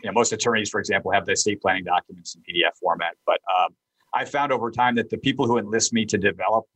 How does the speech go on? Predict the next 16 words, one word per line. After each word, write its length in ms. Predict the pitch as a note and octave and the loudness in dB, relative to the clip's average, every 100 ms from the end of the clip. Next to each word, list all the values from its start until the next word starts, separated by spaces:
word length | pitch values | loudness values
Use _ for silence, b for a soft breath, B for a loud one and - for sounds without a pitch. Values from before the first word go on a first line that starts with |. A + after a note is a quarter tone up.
| _ _ - | _ _ 0
a, 100 | G#2 G2 | 2 2
a 40 | A2 | 2
comprehensive 600 | A#2 A2+ A2 A2 A2+ - | 0 2 0 0 -2 0
plan 240 | A#2 A2+ | 0 2
for 100 | A#2+ | 0
them 300 | A#2 A#2 A2+ _ _ _ - - | 2 2 0 _ _ _ -20 2
don't 240 | C3+ B2 - - | 4 4 0 0
fully 300 | C#3+ C#3+ C3 | 0 2 0
appreciate 720 | B2 C3 C3 A#2 C3 B2 - | 0 0 0 2 2 2 0
just 220 | A#2+ - | -2 2
how 80 | A#2+ | 4
much 160 | A2+ G#2+ | 4 0
effort 280 | G#2+ A#2 A2+ | 2 2 2
is 140 | - G#2+ | 0 2
required 560 | G#2+ A2+ G#2+ A2+ A2+ | 2 0 -2 2 2
on 180 | G#2+ G2+ | 2 -4